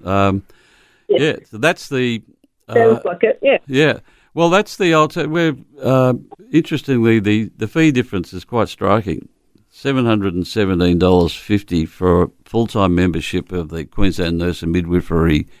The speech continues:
Speaker 1: Union Queensland. You've got the A N M F S A branch down there, haven't you?
Speaker 2: Yes, correct.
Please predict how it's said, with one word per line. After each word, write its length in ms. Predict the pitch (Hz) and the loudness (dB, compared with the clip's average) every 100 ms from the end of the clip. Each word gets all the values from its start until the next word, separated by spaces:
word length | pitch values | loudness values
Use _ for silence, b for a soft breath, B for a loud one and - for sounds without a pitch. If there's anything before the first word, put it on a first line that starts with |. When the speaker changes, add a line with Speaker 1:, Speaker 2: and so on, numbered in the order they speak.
| - | -8
Speaker 1:
Union 460 | 92 95 85 80 | 0 2 2 -2
Queensland. 640 | - 98 95 90 82 76 - b b - | 2 4 4 0 -4 -8 -10 b b -4
You've 140 | 196 | -2
got 120 | 180 | 0
the 200 | 135 120 | 0 2
A 340 | 117 123 123 120 | 2 2 0 0
N 360 | 110 110 107 - | 2 2 0 -2
M 260 | 107 107 98 | 0 0 2
F 260 | 110 110 - - | 2 2 0 -8
S 200 | 113 104 | -6 -2
A 260 | 113 117 110 | 2 2 0
branch 480 | 92 _ 98 87 - | -4 _ -2 0 -4
down 160 | 90 | -4
there, 160 | 92 101 | 0 0
haven't 240 | 113 107 | 2 2
you? 240 | 85 58 - - - _ _ _ _ _ _ _ | 2 -2 -6 -16 -20 _ _ _ _ _ _ _
Speaker 2:
Yes, 220 | 185 - - _ | 0 0 -4 _
correct. 240 | - 131 | -2 -2